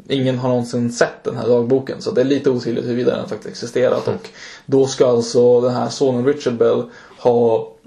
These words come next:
Speaker 1: eh, tecknat ner det här, eh, när han var runt trettio år, eh, gammal. Medans, eh, händelserna inträffade när han var mellan sex och tio år gammal.
Speaker 2: Just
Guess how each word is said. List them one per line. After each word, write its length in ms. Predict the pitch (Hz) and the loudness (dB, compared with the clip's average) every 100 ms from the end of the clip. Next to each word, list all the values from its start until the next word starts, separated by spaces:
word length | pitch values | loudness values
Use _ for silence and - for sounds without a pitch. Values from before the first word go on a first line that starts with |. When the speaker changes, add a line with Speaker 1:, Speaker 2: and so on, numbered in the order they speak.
| - | -10
Speaker 1:
eh, 300 | 123 120 120 | -4 -2 -2
tecknat 320 | 123 120 123 131 | -4 -4 0 2
ner 180 | 131 | 2
det 80 | 120 | 2
här, 240 | 127 117 - | -2 -2 0
eh, 220 | - - | 0 -2
när 120 | 123 | -4
han 160 | 123 123 | -2 -2
var 300 | - - - | 0 0 0
runt 400 | 101 104 127 127 | -4 -2 -2 -2
trettio 380 | - - - 160 | -6 -6 -2 0
år, 360 | 156 - 123 - 202 | 2 0 -2 -8 -6
eh, 280 | - - | -4 -2
gammal. 320 | - 120 117 110 - - - | -2 -4 -6 -6 -10 -20 -6
Medans, 600 | 127 120 117 117 - - - - | -2 0 -2 -4 -8 -12 -8 -6
eh, 80 | 120 | -4
händelserna 640 | 127 123 131 127 123 123 | -2 2 2 0 -4 -4
inträffade 500 | 120 - 123 - 120 | -2 -2 -2 0 -2
när 100 | 120 | -2
han 120 | 120 | -6
var 80 | 120 | -4
mellan 360 | 120 123 123 123 | -4 -2 -4 -4
sex 300 | 117 - - | -6 -6 -14
och 140 | - | -12
tio 260 | - 120 120 | -4 -2 0
år 120 | - | 0
gammal. 340 | 127 135 - - _ _ _ _ | -2 -2 -4 -6 _ _ _ _
Speaker 2:
Just 220 | 101 101 | -8 -8